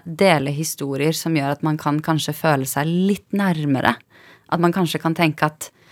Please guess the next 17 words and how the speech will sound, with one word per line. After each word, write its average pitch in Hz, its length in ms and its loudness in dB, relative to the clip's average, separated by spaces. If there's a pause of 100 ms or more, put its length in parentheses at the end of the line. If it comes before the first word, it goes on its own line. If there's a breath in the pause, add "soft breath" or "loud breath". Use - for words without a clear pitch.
(320 soft breath)
det 165 340 2
som 175 180 -4
skjer 160 580 -2
i 170 80 -4
Kabul 160 500 2
kunne 147 400 0
skjedd 135 260 -6
på 151 120 -2
Gardermoen. 147 500 2 (720)
Eh, 160 220 2
selv 156 280 0
om 165 100 0
det 147 280 0 (140)
vil 143 180 2
nok 143 280 -2
mest 147 200 0
sannsynlig 147 420 -4